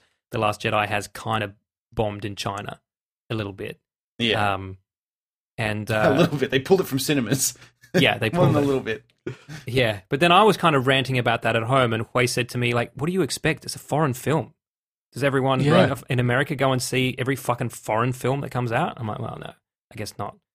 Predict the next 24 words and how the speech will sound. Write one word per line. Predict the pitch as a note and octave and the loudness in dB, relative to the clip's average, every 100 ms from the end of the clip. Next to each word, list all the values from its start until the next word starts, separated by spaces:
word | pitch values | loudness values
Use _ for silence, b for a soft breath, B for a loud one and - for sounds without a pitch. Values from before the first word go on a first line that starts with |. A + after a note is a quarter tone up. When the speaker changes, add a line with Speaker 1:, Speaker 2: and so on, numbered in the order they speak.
| - | -2
Speaker 1:
I | |
think | C#3 C3+ | 0 2
we | |
just | B2+ B2 | 2 0
put | C3+ - | -2 2
Star | A2 | 4
Speaker 3:
'Cause, | A2+ | 4
Speaker 1:
Wars | A2+ | 4
Speaker 3:
uh, | |
Speaker 1:
up | - | 6
on | A3 | 8
a | D4 | 8
Speaker 3:
China, | |
Speaker 1:
pedestal | F4 - - G#2+ | 6 2 0 -4
that, | G#2+ - | -4 -2
Speaker 3:
China | - A3+ D#4 | 4 6 6
Speaker 1:
uh, | D#4+ | 4
Speaker 3:
doesn't | D4 A#3 C#3 | 2 2 0
get | D#3 D#3+ - | 2 2 2
that | E3 | 0
many | D3 C3+ C3+ | 0 0 0
foreign | A#2 - C#3 C3+ B2 | -4 2 4 4 0
films | - E3 C3 G#2+ | -2 0 0 0
either. | C#3+ F3+ | 0 2